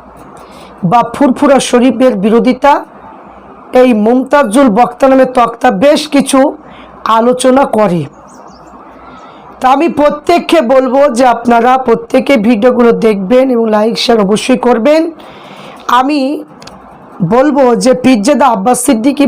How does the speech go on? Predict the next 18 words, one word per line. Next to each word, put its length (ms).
ভাইজান 480
তিনি 260
যুবকদের 640
নয়নের 420
মণি, 280
আমাদের 320
প্রত্যেকের 640
যুবকদের 460
আইকন 480
পীরজাদা 460
আব্বাস 420
সিদ্দিকী 400
ভাইজান। 440
তিনি 240
জালসা 500
মাহফিলে 680
যে 240
কথাগুলো 600